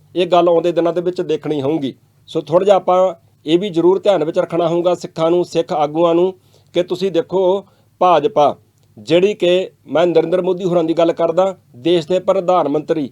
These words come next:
ਇੱਕ ਜ਼ਿੰਮੇਵਾਰ ਵਿਅਕਤੀ ਹੁੰਦਾ ਦੇਸ਼ ਦੇ ਪ੍ਰਧਾਨ ਮੰਤਰੀ। ਸੋ ਉਹ ਤੇ ਧੰਨ ਗੁਰੂ ਨਾਨਕ ਦੇਵ ਮਹਾਰਾਜ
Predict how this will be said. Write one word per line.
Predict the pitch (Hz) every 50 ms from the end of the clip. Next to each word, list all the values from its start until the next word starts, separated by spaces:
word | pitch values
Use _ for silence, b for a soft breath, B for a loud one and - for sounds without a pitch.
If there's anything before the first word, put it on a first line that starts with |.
| - _ -
ਇੱਕ | 170 165 - 170
ਜ਼ਿੰਮੇਵਾਰ | 127 117 123 147 160 180 196 202 185 202 196 190 185
ਵਿਅਕਤੀ | 175 185 175 180 _ 190 185
ਹੁੰਦਾ | 165 165 175 175
ਦੇਸ਼ | 160 170 170 151 139
ਦੇ | 175 175
ਪ੍ਰਧਾਨ | 180 175 170 180 175 160
ਮੰਤਰੀ। | 143 147 139 - 143 135 101 - _ b b b b b b b
ਸੋ | - - 190 202 - - 165
ਉਹ | 170 190 208
ਤੇ | 214 - 202 208 190
ਧੰਨ | - - 190 165 151 147
ਗੁਰੂ | 156 180 190 180
ਨਾਨਕ | 165 156 165 175 175 185
ਦੇਵ | 160 180 175
ਮਹਾਰਾਜ | 175 170 156 165 175 170 170 170 165 151 151